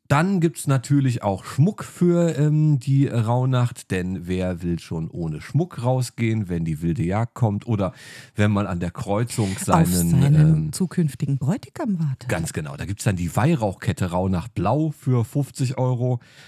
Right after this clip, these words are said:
Speaker 1: und, und, und.
Speaker 2: Rauhnacht Blau?
Speaker 1: Rauhnacht Blau.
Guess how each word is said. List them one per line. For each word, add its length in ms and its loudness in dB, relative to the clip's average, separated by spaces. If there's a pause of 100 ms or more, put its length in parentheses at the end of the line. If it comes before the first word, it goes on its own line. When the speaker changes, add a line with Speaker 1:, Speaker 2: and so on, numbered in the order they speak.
(160)
Speaker 1:
und, 220 4
und, 160 0
und. 420 0 (420)
Speaker 2:
Rauhnacht 500 -2
Blau? 320 -2 (400)
Speaker 1:
Rauhnacht 720 0
Blau. 380 -4